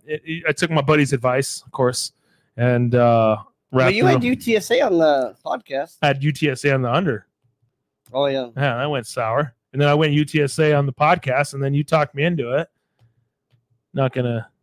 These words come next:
Speaker 1: hold that against you. But they were looking great, right? Until when? They benched their dynamic N F L. God, frustrating. I always say I'm not gonna bet, but you know I'm gonna bet.
Speaker 2: Yeah.
Speaker 1: <laughs>
Speaker 2: Just like me.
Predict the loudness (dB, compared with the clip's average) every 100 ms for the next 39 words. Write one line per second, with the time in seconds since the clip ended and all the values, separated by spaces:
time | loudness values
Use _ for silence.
0 | _ -2 0 2 0 -2 -4 -4 -6 -6
1 | -10 _ _ _ _ _ 4 6 4 4
2 | 4 4 2 2 2 2 -2 _ _ _
3 | _ _ -2 0 -2 _ _ _ _ -4
4 | 0 2 0 -2 -10 _ _ _ -12 -6
5 | -2 -2 -2 -2 -4 -6 _ _ _ _
6 | _ -6 -4 -2 -4 -6 -12 _ -10 -6
7 | -2 -2 2 2 0 _ _ _ -20 _
8 | _ -10 -8 -10 -12 _ _ _ _ _
9 | _ _ -10 -10 -14 -20 _ _ _ _
10 | 0 4 4 2 -2 -2 -4 -4 -6 -6
11 | -6 -8 -6 -6 -4 -6 -10 -16 -18 _
12 | _ -4 -2 0 -4 -2 -6 -2 -6 -4
13 | -6 -6 -10 -8 -4 0 0 0 -4